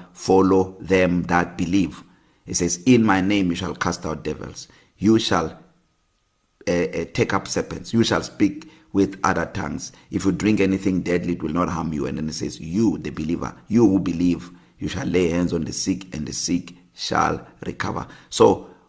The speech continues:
when you are born again and you have faith, God has commissioned you to go and preach the gospel. Yeah, yeah, yeah. That's what we see in Mark, in Mark, in Mark sixteen.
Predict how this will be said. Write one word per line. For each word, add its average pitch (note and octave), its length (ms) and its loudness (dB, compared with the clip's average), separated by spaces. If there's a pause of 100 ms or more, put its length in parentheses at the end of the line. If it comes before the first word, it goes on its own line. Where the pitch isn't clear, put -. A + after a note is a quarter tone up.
when E3 300 6
you C4+ 100 0
are F2+ 180 4
born F#2+ 240 2
again F2 360 0
and D#2+ 100 -4
you D2+ 80 -4
have C#2 100 -8
faith, - 560 0 (280)
God G2+ 200 6
has E2+ 140 0
commissioned E2+ 640 -2
you G#2 240 2
to - 100 -12 (140)
go G#2+ 220 10
and - 260 -4
preach F2 240 -6
the - 80 -8
gospel. - 500 -6 (420)
Yeah, - 160 -2 (120)
yeah, - 220 -2
yeah. - 220 -2 (100)
That's - 180 -2
what C3 180 0
we A2+ 120 2
see - 300 2
in G2+ 200 0
Mark, G2+ 380 2
in A2+ 100 4
Mark, G#2+ 340 2
in G#2 120 0
Mark A2 200 4
sixteen. A2 540 -2